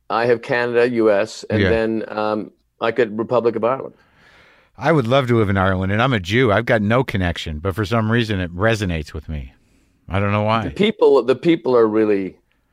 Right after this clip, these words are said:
Speaker 1: spectacular.
Speaker 2: They are, man.
Speaker 1: And
Speaker 2: It's
Speaker 1: sarcastic and funny and loose. And
Speaker 2: Yeah, I love it.
Speaker 1: one time spending, I was at Shorts Bar. This is, like, ninety-eight, and I'm staying up all night with my two cousins, Oliver and, and Patrick.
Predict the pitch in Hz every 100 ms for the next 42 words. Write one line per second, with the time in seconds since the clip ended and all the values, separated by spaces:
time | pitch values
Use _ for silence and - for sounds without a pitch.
0 | _ _ _ _ _ _ _ - 110 -
1 | 113 92 - - - - 139 196 240 240
2 | 196 - 131 101 214 160 - 160 156 147
3 | - 120 - - 123 113 - - 139 135
4 | 120 110 101 101 120 113 - - 85 101
5 | 120 117 85 98 127 143 87 - - -
6 | 196 - - 185 170 156 139 - _ _
7 | _ 139 139 143 101 165 151 143 - 139
8 | 135 135 135 123 120 110 113 110 107 104
9 | 104 104 110 107 101 101 _ _ _ -
10 | - 147 139 127 131 131 131 120 113 110
11 | 110 107 - 123 135 117 101 104 107 110
12 | 101 101 95 92 92 90 - - 92 92
13 | - 98 92 -